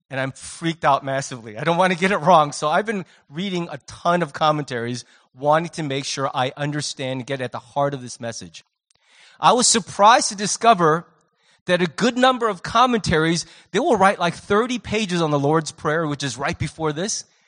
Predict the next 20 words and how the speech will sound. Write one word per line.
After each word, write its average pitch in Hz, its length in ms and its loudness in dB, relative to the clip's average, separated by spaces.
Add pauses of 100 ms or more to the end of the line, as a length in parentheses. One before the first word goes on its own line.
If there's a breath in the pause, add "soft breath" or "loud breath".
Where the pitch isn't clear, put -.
(240)
and 190 80 -6
then 233 80 -2
they 240 120 -6
get 240 140 -8
to 247 60 -12
the, 214 120 -14 (160)
the 165 80 -4
verses 214 340 -4
on 202 100 2
fasting, 185 520 -2
and 180 80 2
at 196 40 -8
most 214 520 6 (120)
a - 60 -10
paragraph 214 640 -2
maybe, 220 400 -6 (960)
a - 40 -20 (100)
page 226 320 0
or 226 120 2
two. 240 300 -4